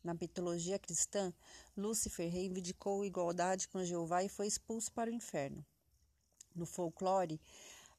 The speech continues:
há uma série de aprendizes de feiticeiros que ousaram ingenuamente se aventurar além do nível real de seus conhecimentos ou que tentaram transgredir a natureza. Foram punidos com ferimentos ou cataclismas.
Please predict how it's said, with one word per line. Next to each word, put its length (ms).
há 120
uma 200
série 320
de 80
aprendizes 600
de 140
feiticeiros 600
que 120
ousaram 540
ingenuamente 760
se 160
aventurar 680
além 320
do 100
nível 320
real 400
de 100
seus 240
conhecimentos 960
ou 260
que 140
tentaram 580
transgredir 800
a 60
natureza. 720
Foram 380
punidos 540
com 120
ferimentos 640
ou 120
cataclismas. 880